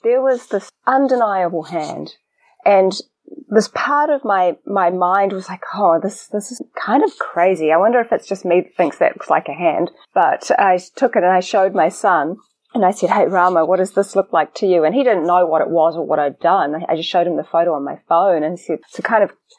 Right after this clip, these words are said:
creepy hand, Mum." <laughs> And I'm like, <laughs> "I know, it kind of is." And so then I was inspired to go down to the beach. I lived, um, close to the beach at that time, and I got a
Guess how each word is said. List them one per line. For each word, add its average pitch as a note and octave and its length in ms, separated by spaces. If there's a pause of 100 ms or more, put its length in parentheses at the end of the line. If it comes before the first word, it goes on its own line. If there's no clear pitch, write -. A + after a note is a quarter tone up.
(180)
creepy A#3+ 300
hand, G3 400
Mum." A#3 260
<laughs> - 320
And - 100
I'm - 300
like, C#4 180
<laughs> - 580
"I - 120
know, D5+ 420 (560)
it G#4 140 (100)
kind D#4+ 200
of G3 140 (240)
is." - 180 (760)
And A#3 260
so G#3 420 (200)
then B3 200
I C#4 120
was G3+ 180
inspired G3 420
to G3 120
go F3 200
down F3 260
to - 120
the E3 60
beach. F#3 420
I D#3+ 120
lived, D3+ 400 (100)
um, D#3 360
close F3+ 260
to E3+ 100
the D3+ 80
beach E3 260
at - 80
that E3 220
time, G3 480
and D#3 160
I D#3+ 80
got E3 180
a D#3 180